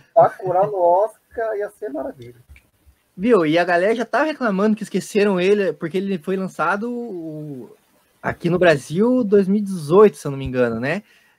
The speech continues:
Speaker 2: E aí esqueceram ele como melhor filme estrangeiro pra dois mil e dezenove, e aí lançaram ele lá fora em dois mil e dezenove, né, pra concorrer ao Oscar.
Speaker 1: É,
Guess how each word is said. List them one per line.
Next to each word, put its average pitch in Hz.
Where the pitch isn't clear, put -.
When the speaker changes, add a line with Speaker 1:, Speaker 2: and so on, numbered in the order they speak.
Speaker 2:
E 127
aí 139
esqueceram 190
ele 190
como 196
melhor 175
filme 180
estrangeiro 165
pra 165
dois 151
mil 151
e 156
dezenove, 160
e 226
aí 185
lançaram 196
ele 196
lá 202
fora 220
em 226
dois 175
mil 160
e -
dezenove, 160
né, 180
pra -
concorrer 147
ao 131
Oscar. 202
Speaker 1:
É, 233